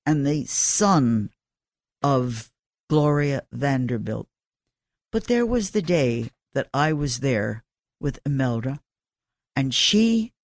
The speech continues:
and Gloria Vanderbilt had an open trunk, and in the open trunk were pearls and jewelry, and the two of them were playing with the pearls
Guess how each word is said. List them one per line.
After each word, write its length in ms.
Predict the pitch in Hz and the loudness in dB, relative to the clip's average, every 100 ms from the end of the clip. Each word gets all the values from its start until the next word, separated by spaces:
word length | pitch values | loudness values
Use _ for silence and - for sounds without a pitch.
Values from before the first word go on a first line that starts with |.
| - | -2
and 160 | 135 | -2
Gloria 560 | 123 160 170 185 185 175 | 2 4 4 4 0 -4
Vanderbilt 800 | 143 156 151 143 127 104 101 104 - _ _ _ _ _ | -2 0 2 0 -2 -2 -4 -4 -10 _ _ _ _ _
had 160 | 160 165 | -2 0
an 180 | 151 156 - | 0 -2 2
open 580 | 208 208 - 202 190 - _ _ | 2 2 0 -2 -2 -8 _ _
trunk, 680 | - - 185 135 - - - _ _ _ _ _ _ | -6 0 0 0 -4 -14 -14 _ _ _ _ _ _
and 180 | 147 143 - | -2 -2 0
in 240 | 233 240 | 0 0
the 240 | 233 226 - | 0 0 0
open 540 | - 202 - 196 185 165 _ _ _ | 2 2 2 -2 -2 -4 _ _ _
trunk 560 | - - 190 135 - - _ _ _ _ - | -6 0 0 0 -6 -18 _ _ _ _ -4
were 140 | 127 | -4
pearls 840 | 117 - 151 160 175 180 185 165 - _ _ - | -4 0 2 4 4 2 0 -4 -10 _ _ -6
and 160 | 123 117 | -4 -2
jewelry, 720 | 151 175 175 165 170 160 - - | 0 2 2 2 0 -2 -6 -8
and 160 | 123 | -6
the 120 | 117 107 | -4 -8
two 320 | - 202 214 | -2 2 4
of 140 | 180 | 2
them 260 | 196 180 160 _ _ _ | 0 -2 -4 _ _ _
were 120 | 123 | -6
playing 600 | 117 - 180 175 165 160 | 0 4 6 4 4 0
with 200 | 135 120 | -4 -6
the 120 | - - - | -8 -12 0
pearls 680 | 170 185 190 185 180 165 | 2 4 4 2 0 -6